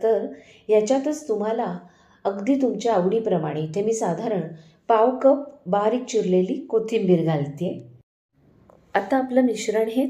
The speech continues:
तयार झालेलं आहे. मी एवढंच सुचवेन की खूप पातळ असं हे मिश्रण करून घेऊ नका. तर मी आत्ता दाखवते तितपतच ते घट्टसर ठेवा. नंतर इथे आपण पाव चमचा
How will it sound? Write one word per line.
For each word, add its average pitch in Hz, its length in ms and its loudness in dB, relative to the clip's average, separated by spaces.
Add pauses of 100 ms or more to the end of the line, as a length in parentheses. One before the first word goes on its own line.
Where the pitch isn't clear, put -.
तयार 190 320 8
झालेलं 156 480 2
आहे. 135 540 -6 (960)
मी 254 120 4
एवढंच 226 400 4
सुचवेन 226 480 -4
की 226 180 -4
खूप 277 320 2
पातळ 233 500 4
असं 214 180 0
हे 226 120 2
मिश्रण 202 420 0
करून 190 340 4 (120)
घेऊ 196 280 2
नका. 135 440 -2 (1040)
तर 226 200 6
मी 277 120 2
आत्ता 311 280 2
दाखवते 214 580 0
तितपतच 220 760 0
ते 269 80 2
घट्टसर 185 800 4
ठेवा. 127 300 -2 (1500)
नंतर 247 340 0
इथे 269 260 -2
आपण 269 460 0
पाव 254 260 0
चमचा 233 640 -6